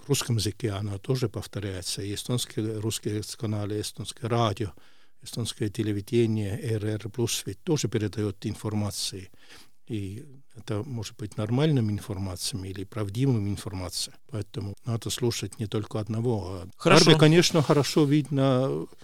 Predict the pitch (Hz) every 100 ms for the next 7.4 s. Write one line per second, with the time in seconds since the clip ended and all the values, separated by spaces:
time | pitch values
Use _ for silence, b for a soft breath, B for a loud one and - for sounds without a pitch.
0 | - - 139 135 160 147 143 - 151 139
1 | 139 151 147 135 123 175 151 123 - 110
2 | 113 104 117 120 110 131 113 - 113 117
3 | 123 123 131 101 92 - 113 101 b b
4 | - 127 - 113 113 117 - - 110 -
5 | 104 107 107 107 104 - 131 160 104 -
6 | - 107 104 - 113 117 117 - 110 107
7 | 110 104 - 107